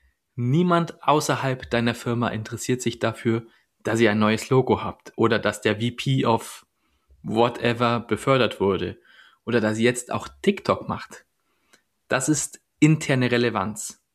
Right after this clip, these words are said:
keine jo-, journalistische. Was hilft? Ein brutal ehrlicher Selbsttest. Wir nennen ihn den Journalistentest. Frag dich vor jedem Pitch, „Würde ich das lesen, wenn es nicht meine eigene Firma wäre?“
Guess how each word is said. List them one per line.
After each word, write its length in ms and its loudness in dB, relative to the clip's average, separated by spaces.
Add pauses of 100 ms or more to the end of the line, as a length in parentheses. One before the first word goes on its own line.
(140)
keine 260 0
jo-, 160 -2
journalistische. 840 0 (960)
Was 240 -4
hilft? 460 4 (840)
Ein 140 0
brutal 800 -2
ehrlicher 400 0
Selbsttest. 800 -4 (540)
Wir 140 -2
nennen 200 2
ihn 160 2
den 380 0
Journalistentest. 1040 0 (720)
Frag 320 -2
dich 160 -2
vor 160 -2
jedem 560 2
Pitch, 480 -2 (560)
„Würde 240 6
ich 160 0
das 240 -2
lesen, 580 -2 (220)
wenn 120 -2
es 160 -8
nicht 380 0
meine 300 0
eigene 280 2
Firma 400 -2
wäre?“ 440 -2